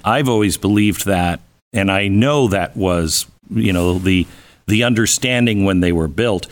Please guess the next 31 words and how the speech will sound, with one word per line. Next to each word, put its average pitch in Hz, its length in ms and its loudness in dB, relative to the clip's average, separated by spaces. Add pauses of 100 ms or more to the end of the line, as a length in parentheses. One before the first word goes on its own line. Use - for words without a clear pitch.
(260)
I 175 80 0
don't 196 180 0
think 151 200 -4
that's 104 280 -2
the 104 140 0
understanding. 98 760 0
You 117 160 0
can't 190 340 -2
have 131 360 -2
Neil 120 320 2
Cavuto 101 720 0 (420)
last 131 420 0
night 104 320 0
or 90 140 0
a 78 60 -4
couple 131 240 -4
of 98 60 2
nights 95 260 -2
ago 101 220 0
say, 104 520 0 (380)
uh, 98 320 0
"Let's, 127 480 0
uh, 98 440 0 (280)
let's 160 200 0
stop 185 300 0
taking 147 400 0
the 117 240 2
White 123 320 2
House 117 320 0 (300)
press 156 220 0
person 101 380 -2